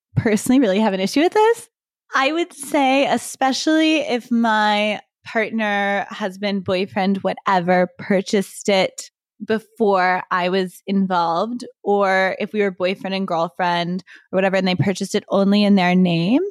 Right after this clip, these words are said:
I think the number one way I would deal, and this is, people are gonna get so mad at me, I would not, do not pay rent for a house that your boyfriend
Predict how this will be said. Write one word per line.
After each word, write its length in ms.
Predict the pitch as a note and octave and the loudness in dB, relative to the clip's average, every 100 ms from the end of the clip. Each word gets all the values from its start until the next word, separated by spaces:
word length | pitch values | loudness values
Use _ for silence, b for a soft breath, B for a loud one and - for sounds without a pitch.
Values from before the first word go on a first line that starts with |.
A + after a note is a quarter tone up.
| - B B - | -8 B B 0
I 60 | |
think 240 | B3+ E4+ - | 0 0 -2
the 80 | |
number 280 | G#3+ A3 A#3+ | -2 0 0
one 220 | G#3+ G3+ | 0 -2
way 160 | A3+ A3 | -2 -2
I 40 | |
would 160 | G#3 G3+ | -4 -4
deal, 340 | G3 E3+ E3+ - | -2 -2 -2 -4
and 200 | F#3 G3 - | -6 -6 -8
this 160 | G#3 | -8
is, 120 | G3 | -10
people 220 | - - E3+ | -12 -12 -10
are 60 | |
gonna 120 | E3 | -10
get 160 | - - | -12 -12
so 180 | - - | -10 -6
mad 180 | - - | -6 -6
at 80 | |
me, 160 | G3+ G3+ B B _ | -6 -8 B B _
I 120 | G3+ A3+ | 0 2
would 200 | C#4+ C4+ | 4 4
not, 480 | B3+ G#3+ G#3+ A#3 - | 4 4 2 -2 -4
do 160 | - A#3+ | 2 6
not 460 | A3+ G#3+ A3 B3+ - - | 6 6 2 0 -2 -6
pay 300 | - A3+ A#3 | 0 2 4
rent 520 | F#3+ G#3 G3 D3 - - _ _ | 4 2 2 0 -6 -12 _ _
for 80 | G#3+ | 0
a 140 | F#3+ | 0
house 360 | F#3+ G3+ F#3+ F#3 | 0 0 0 0
that 140 | G3 | -2
your 140 | - F#3+ | 0 0
boyfriend 580 | F#3 F3+ F#3 F3+ F#3 | 0 0 0 0 -2